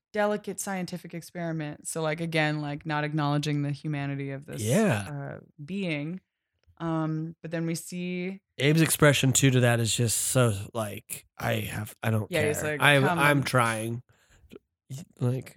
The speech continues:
Speaker 1: He's, like, just disregarding him. He's like, he's like, it almost looks like he pities this doctor where he's like, "You're,
Speaker 2: Yeah.
Speaker 1: you can't see, like, you're, what's the matter with you?"
Speaker 2: Yeah, totally.
Speaker 1: And then, um, it's such great facial expressions
Speaker 2: Yeah, this
Speaker 1: throughout
Speaker 2: whole
Speaker 1: this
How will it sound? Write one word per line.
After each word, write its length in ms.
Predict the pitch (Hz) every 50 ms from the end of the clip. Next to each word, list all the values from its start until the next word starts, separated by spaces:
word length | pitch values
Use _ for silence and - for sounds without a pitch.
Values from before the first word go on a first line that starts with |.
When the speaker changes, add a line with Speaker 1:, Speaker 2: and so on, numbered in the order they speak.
| 143 -
Speaker 1:
He's, 140 | 240 240
like, 120 | 294 302 254
just 200 | 294 269 - -
disregarding 580 | 226 220 - - 208 170 170 165 165 165 160
him. 80 | 160 160
He's 140 | 165 165 175
like, 240 | 175 170 165 170 -
he's 280 | 190 208 220 208 -
like, 280 | 226 196 190 190 - -
it 120 | - 202 202
almost 300 | - 208 285 330 320 -
looks 120 | 233 175 -
like 140 | 185 165 -
he 120 | 160 151
pities 440 | 143 - - 190 180 185 175 151 147
this 200 | 143 143 143 -
doctor 340 | 147 143 143 147 - 151 147
where 80 | 147
he's 140 | 151 147 -
like, 180 | 147 139 135 -
"You're, 200 | 131 117 120 127 135
Speaker 2:
Yeah. 440 | 139 139 135 135 131 131 131 131 131
Speaker 1:
you 60 | 127
can't 140 | 123 - -
see, 380 | - - 175 160 156 151 147 -
like, 240 | 110 135 131 139 - _ _
you're, 320 | 165 156 156 151 147 147 - _ _ _ _ _ _ _ _ _ _ _ _ _ _
what's 160 | 170 170 -
the 80 | - 160
matter 200 | 147 139 123 127
with 180 | 127 147 - -
you?" 240 | - - - - -
Speaker 2:
Yeah, 260 | - 110 110 123 117 107
totally. 420 | - - 120 117 113 107 107 127 - _ -
Speaker 1:
And 100 | 165 175
then, 560 | 175 165 165 165 160 156 160 156 156 156 - - - _ -
um, 580 | 151 151 151 147 143 143 143 143 143 147 - _ _ _
it's 140 | 165 - -
such 200 | - 320 - -
great 380 | - 175 165 160 - - -
facial 280 | - 185 175 - - 151
expressions 520 | 151 - - - 156 160 165 156 151 151
Speaker 2:
Yeah, 140 | 147 170 165
this 120 | 156 165 156
Speaker 1:
throughout 60 | 156
Speaker 2:
whole 140 | 185 190 185
Speaker 1:
this 80 | 147